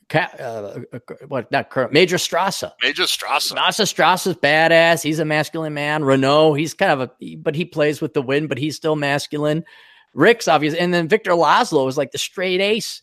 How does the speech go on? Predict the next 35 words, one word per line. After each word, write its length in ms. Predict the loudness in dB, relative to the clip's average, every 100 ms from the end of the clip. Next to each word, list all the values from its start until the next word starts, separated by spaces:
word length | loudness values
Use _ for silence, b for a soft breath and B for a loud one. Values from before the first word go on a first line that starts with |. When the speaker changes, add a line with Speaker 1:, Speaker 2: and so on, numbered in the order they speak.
| _
Speaker 1:
You 120 | -10 -4
know, 200 | -4 -4
he's, 300 | -8 -12 -12
he's 280 | -12 -8
the 100 | -6
Speaker 2:
Yeah. 40 | -2
Speaker 1:
great 260 | -2 -4
guy. 300 | -2 0 2
And, 280 | 2 -2 -6 -12 _
and 100 | -10
then 240 | -8 -10 -2
Rick 220 | 2 2
is 120 | 2 0
the 180 | 2
anti-hero. 760 | 2 2 2 0 0 -4 -4 -6
It, 180 | -4 -4 _
it, 260 | -14 -14 -14 -20 -20 -20 -20
uh, 60 | -20 -20 -20 b b b b b b b b _
I, 320 | -2 0 0 B B B B B B B B -16
oh, 200 | -12 -12
well. 200 | -14 -18 -20 _ -6
No, 220 | -2 -2 0
maybe 140 | 2
Speaker 2:
Great 100 | 4
Speaker 1:
I'll 80 | 4
Speaker 2:
movie. 140 | 2 0
Speaker 1:
do 100 | 2
Speaker 2:
Like 140 | 0
I 20 | -2
Speaker 1:
that. 100 | -6
Speaker 2:
said, 240 | -16 -8
you 80 | -6
could 120 | -2
actually, 280 | 0 0 0
they, 200 | 0 -2